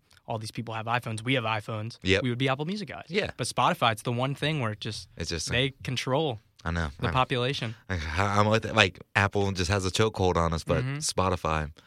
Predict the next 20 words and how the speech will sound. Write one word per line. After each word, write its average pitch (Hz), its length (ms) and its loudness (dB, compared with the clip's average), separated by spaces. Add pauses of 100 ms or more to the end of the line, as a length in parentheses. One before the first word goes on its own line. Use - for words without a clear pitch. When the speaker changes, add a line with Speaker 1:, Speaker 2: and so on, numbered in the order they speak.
(200)
Speaker 2:
that 87 120 2
European 90 500 2
music 85 240 -2
company. 76 380 -4 (160)
Speaker 1:
Yeah. 127 240 -6
Speaker 2:
I 87 80 0
just 160 120 4
Speaker 1:
But, 90 40 -6
Speaker 2:
need 80 160 -2
it. - 100 -6 (220)
Speaker 1:
but 220 100 6
anyways, 165 420 4 (120)
to 147 100 -4
continue 127 380 0
the - 40 -8
segue, 113 380 0 (220)
William 220 260 4
Walker, 156 460 0 (420)
William, 120 380 0 (320)
uh, 143 400 6